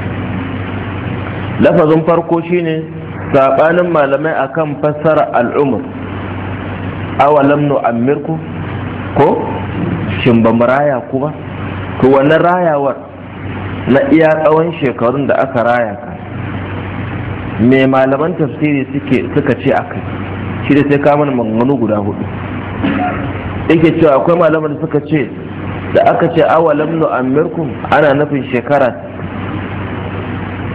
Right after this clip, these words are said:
Duk wanda ya rayu shekara sittin, Allah yana ga masa, "Shin ba mu raya ka tsawon shekaru ba da ya kamata ka wa'azantu a cikinsu, amma baka wa'azantu ba?"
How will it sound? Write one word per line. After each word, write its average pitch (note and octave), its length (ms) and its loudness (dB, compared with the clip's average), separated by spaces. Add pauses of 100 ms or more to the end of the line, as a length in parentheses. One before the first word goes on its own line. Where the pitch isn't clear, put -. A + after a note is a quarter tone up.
(320)
Duk C#3+ 140 6 (100)
wanda E3+ 280 4
ya C#3+ 120 4
rayu C3 300 0
shekara B2 420 2
sittin, G2 320 -4
Allah B2+ 240 4
yana A#2+ 160 0
ga A#2 160 0
masa, A2+ 320 -6
"Shin D#3 220 4
ba C#3 80 4
mu B2 120 2
raya C3+ 380 4
ka C3 100 -6 (120)
tsawon D#3+ 420 2
shekaru B2+ 540 0
ba D#3+ 100 4 (560)
da A#2 80 6
ya C#3+ 140 4
kamata D3 500 2
ka B2+ 140 0
wa'azantu A#2 680 0
a - 140 2
cikinsu, - 500 -2
amma A#2+ 260 2
baka C#3 220 -4
wa'azantu A2 540 -2
ba?" C#3+ 100 0